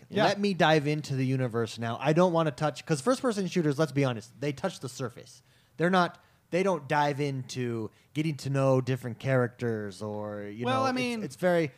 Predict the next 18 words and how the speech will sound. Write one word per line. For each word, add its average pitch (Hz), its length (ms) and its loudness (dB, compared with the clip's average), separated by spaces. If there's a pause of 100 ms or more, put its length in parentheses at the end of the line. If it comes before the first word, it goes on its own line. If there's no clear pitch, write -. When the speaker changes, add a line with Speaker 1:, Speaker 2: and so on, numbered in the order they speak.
(420)
Speaker 1:
ish. 170 560 -2
I 175 100 0
mean, 180 220 -2
look 196 180 -2
at 165 200 -2
Fallout. 147 560 0
That's 180 180 -4
considered 143 420 -6
a 123 40 -10
first-person 131 440 -8
shooter, 117 220 -6
right? 120 260 -8 (720)
Speaker 2:
Oh, 165 200 0
that's 160 160 -2
an 107 60 -4
R 92 80 -4
P 95 100 -14
G. 85 220 -14